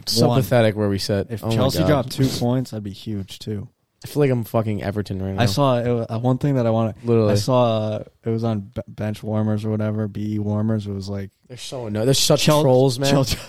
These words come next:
Speaker 2: Chelsea
Speaker 1: That
Speaker 2: fi-,
Speaker 1: page.
Speaker 2: f-, filing appeal against Harry Maguire's red card because they want him to play <laughs> next week.
Speaker 1: I don't.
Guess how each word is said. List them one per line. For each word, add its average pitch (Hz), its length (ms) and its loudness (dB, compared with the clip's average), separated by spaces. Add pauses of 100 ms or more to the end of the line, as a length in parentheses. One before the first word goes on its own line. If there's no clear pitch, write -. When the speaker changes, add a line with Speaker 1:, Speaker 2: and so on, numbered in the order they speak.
Speaker 2:
Chelsea 147 420 -2
Speaker 1:
That 131 200 0
Speaker 2:
fi-, 147 180 2
Speaker 1:
page. 240 180 -2 (540)
Speaker 2:
f-, 127 100 -10
filing 135 460 2
appeal 123 460 2
against 113 240 -2
Harry 120 240 0
Maguire's 117 400 0
red 113 220 -4
card 107 260 -4
because 110 260 -4
they 107 140 -6
want 113 340 -2
him 110 140 -2
to 104 60 -4
play 120 340 2
<laughs> - 80 0
next - 180 2
week. 190 640 4 (840)
Speaker 1:
I 302 540 2
don't. 202 160 4